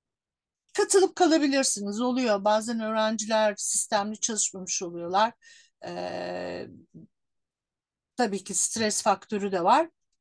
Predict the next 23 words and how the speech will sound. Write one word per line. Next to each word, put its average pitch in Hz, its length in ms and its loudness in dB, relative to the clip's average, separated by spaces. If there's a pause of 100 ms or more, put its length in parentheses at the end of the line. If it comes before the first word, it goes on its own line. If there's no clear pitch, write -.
(1600)
İlerleyemiyorlar. 359 920 8
Böyle 269 240 -6
susup - 400 0
kalıyorlar. 269 680 4
Hani 196 240 -6
ben 240 300 4
o 226 160 -6
duyguyu 233 720 -4
iyi 233 220 -4
biliyorum. 180 500 -4
Kafaların 233 480 -4
içi 226 180 -4
birdenbire 262 560 0 (500)
bomboş 269 420 4
oluveriyor. 165 1000 -4 (480)
Bu 294 420 4
iyi 311 200 6
hazırlanmadığımız 262 1600 0
zaman 190 520 -2
ortaya 190 420 -6
çıkan 170 420 -4
bir 151 100 -20
durum. 156 280 -12